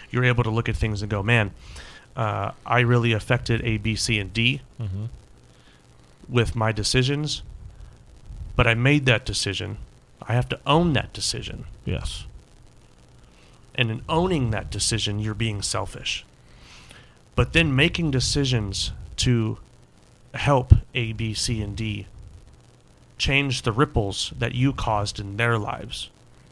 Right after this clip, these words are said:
Speaker 1: is the selfless part.
Speaker 2: I don't, I don't understand, like, human to human, how you could have a conversation as such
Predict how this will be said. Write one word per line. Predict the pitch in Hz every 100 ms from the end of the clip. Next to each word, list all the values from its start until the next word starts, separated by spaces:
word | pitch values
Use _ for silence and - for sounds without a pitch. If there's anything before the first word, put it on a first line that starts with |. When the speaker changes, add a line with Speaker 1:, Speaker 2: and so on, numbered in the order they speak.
| - - - -
Speaker 1:
is | 113 -
the |
selfless | 113 - 107 104 - - - 117 117 - - - - -
part. | - - - - - - - - - - - - - - - - - - - - - - - - - - - - - - - - - 123
Speaker 2:
I |
don't, | 131 202 147
I | 107 151
don't | 208 107
understand, | 160 143 - 143 139 135 123 - - - - - - - - - - - - - - -
like, | 135 127 127
human | 160 175 180
to | 127
human, | - 147 127 92 90 - - - - - - - - - - - - - - -
how | 123 123 113 110 107 - - - - - - - -
you | 135 135
could | 123 120
have | 131 120
a |
conversation | - 120 107 - 120 104 113
as | 107 101
such | - 117 92 - -